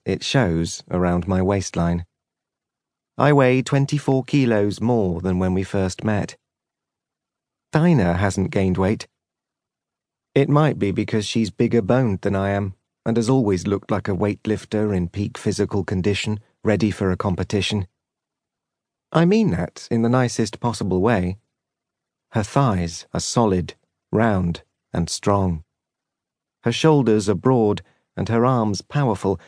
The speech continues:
without being masculine. Her stomach is flat. Whenever I see pictures of female bodybuilders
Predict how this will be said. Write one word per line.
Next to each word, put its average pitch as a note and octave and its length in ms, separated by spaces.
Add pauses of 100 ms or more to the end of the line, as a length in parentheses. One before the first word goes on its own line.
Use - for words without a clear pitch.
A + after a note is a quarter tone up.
without A#2 380
being A2 260
masculine. G2 580 (760)
Her F#2+ 100
stomach B2 500
is F2+ 140
flat. B2 400 (1200)
Whenever F3 360
I G3+ 120
see D3 240
pictures G#2+ 520
of G#2 140
female A2+ 440
bodybuilders F#2+ 720